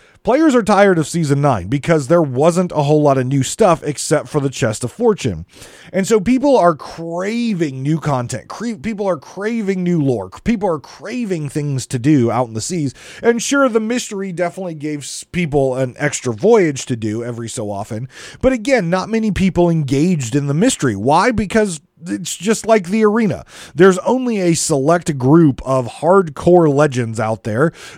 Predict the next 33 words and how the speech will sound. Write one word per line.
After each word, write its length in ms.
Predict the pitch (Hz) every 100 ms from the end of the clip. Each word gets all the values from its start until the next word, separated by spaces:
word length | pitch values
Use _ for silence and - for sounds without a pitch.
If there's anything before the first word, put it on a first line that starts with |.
| - 127
I 140 | 147
would 200 | 160 156
say 220 | - 160
probably 560 | 135 151 156 160 143 143
less 400 | 120 120 156 -
than 220 | 143 143
one 240 | 131 135 127
percent, 480 | 120 - 120 151 - 131 147
who 140 | 196
are 140 | 196 -
actually 600 | 180 208 - 220 196 170
engaging 540 | 147 131 151 151 151
in 120 | 139
this 200 | 127 127
mystery 560 | 170 247 - 151 139 139 - - - -
because 380 | 262 208 247 226
it 100 | 233
is 180 | 226
challenging. 640 | - 233 214 165 135 113 110
And 100 | 139
it 60 |
was 180 | 160 147
definitely 540 | 120 180 190 196 180 156
built 520 | 104 160 160 165 120
for 460 | - 156 151 151
those 420 | 139 131 135 139 -
hardcore 600 | 127 151 147 143 143 135
people 460 | 139 127 131 131 - - -
who, 240 | 143 135 127
you 180 | 139
know, 160 | 139 127
are 120 | 123
spending 560 | 127 - 156 147 139